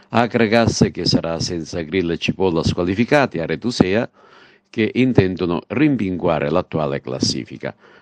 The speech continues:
La sfida del De Simone è stata affidata ad, eh, Emanuele Boccuzzo di Reggio Calabria con assistenti Marco Bosco di Roma due e Paolo Bianchi di Roma uno. Ma vediamo quali sono le altre gare della giornata.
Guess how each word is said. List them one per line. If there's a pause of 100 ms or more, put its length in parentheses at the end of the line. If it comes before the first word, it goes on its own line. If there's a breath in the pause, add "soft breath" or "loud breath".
La
sfida
del
De
Simone
è
stata
affidata
ad,
eh,
Emanuele
Boccuzzo
di
Reggio
Calabria
con
assistenti
Marco
Bosco
di
Roma
due
e
Paolo
Bianchi (300 soft breath)
di (100)
Roma
uno. (440 soft breath)
Ma
vediamo
quali
sono
le
altre
gare
della
giornata.